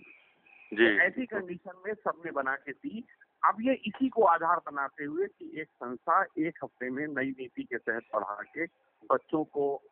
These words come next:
Speaker 2: अच्छा कर सकती है, तो क्यों ना उसी संस्था को या उसी तरीके की किसी दूसरी संस्था को इनका पूरा ये दे दिया जाए।
Speaker 1: हम्म, हम्म, हम्म।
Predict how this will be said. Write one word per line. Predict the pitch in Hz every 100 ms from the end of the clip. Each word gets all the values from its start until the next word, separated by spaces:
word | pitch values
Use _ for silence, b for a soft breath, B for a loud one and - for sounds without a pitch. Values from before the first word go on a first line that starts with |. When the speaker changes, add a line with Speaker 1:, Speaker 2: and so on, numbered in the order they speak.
| -
Speaker 2:
अच्छा | - -
कर | 135 123
सकती | 107 113 _ 123
है, | 123 160
तो | _ _ _ 147
क्यों | - 208 190
ना | 131 120 _ _ -
उसी | 151 175
संस्था | - 127 123 127
को | 123 139
या | 127 123
उसी | - - 123 147 123
तरीके | 123 113 113 123
की | 123
किसी | 120 117
दूसरी | 120 120 - 139
संस्था | - 104 92 180
को | - 135 - _ _ -
इनका | 123 131
पूरा | 120 120 117
ये | 110
दे | 107 98
दिया | 95 90
जाए। | 87 98 - _ _ _ _ -
Speaker 1:
हम्म, | 113 107 98
हम्म, | 92 95
हम्म। | 87 98